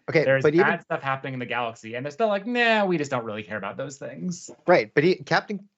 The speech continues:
Speaker 1: Captain Carson even sat there and pointed out to Colonel Tuttle, it's like, "Look, there's much more things going on out there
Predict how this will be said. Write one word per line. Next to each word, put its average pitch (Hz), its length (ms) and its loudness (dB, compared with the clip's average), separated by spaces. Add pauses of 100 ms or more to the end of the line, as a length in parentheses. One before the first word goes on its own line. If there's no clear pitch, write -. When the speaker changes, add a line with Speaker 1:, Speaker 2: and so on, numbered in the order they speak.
(120)
Speaker 1:
Captain 170 360 -4
Carson 226 440 -6
even 117 220 -4
sat 127 200 2
there 127 100 0
and 110 120 -6
pointed 117 320 -2
out 127 220 2
to - 60 -14
Colonel 113 240 -4
Tuttle, 165 280 -2
it's 101 100 -4
like, 113 160 0
"Look, 143 240 2 (280)
there's 131 200 0
much 156 300 0
more 190 140 0
things 160 220 -4
going 147 280 0
on 147 180 2
out 113 160 0
there 101 340 2